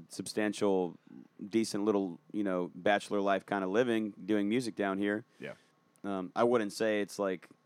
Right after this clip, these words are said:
Speaker 1: I wouldn't say the pay's great enough down here if you were gigging five days a week or six days a week, even seven days a week to, like, to, to support a family.
Speaker 2: Yeah.
Speaker 1: Like
Speaker 2: Well, the thing is that, um, that I'd have to add to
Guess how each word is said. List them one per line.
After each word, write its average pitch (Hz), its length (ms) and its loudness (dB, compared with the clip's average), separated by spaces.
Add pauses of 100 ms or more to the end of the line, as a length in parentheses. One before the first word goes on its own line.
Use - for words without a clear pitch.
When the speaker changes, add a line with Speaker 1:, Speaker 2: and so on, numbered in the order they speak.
(640)
Speaker 1:
I 117 80 4
wouldn't 104 280 6
say 107 180 2
the 95 80 0
pay's 101 260 2
great 107 240 2
enough 101 240 -2
down 98 220 0
here 101 160 2
if 98 80 -2
you 104 100 2
were 101 60 4
gigging 98 320 0
five 98 280 2
days 98 180 0
a 95 60 -2
week 98 260 0
or 95 60 -4
six 104 240 -4
days 101 180 0
a 98 40 0
week, 101 160 2
even 98 160 0
seven 110 280 0
days 92 180 0
a 92 40 -2
week 95 220 0
to, 98 100 -4
like, 87 280 -4 (100)
to, 85 220 -6 (220)
to - 100 -6
support - 340 -2
a 73 40 -8
family. 95 540 -2 (380)
Speaker 2:
Yeah. 131 300 -2
Speaker 1:
Like 90 240 -6 (120)
Speaker 2:
Well, 185 180 10
the 185 100 6
thing 214 240 4
is 226 340 4
that, 156 380 4
um, 143 580 0 (280)
that 151 160 2
I'd 147 200 4
have 147 240 -2
to 135 300 -4 (160)
add 131 440 4 (600)
to 123 520 -4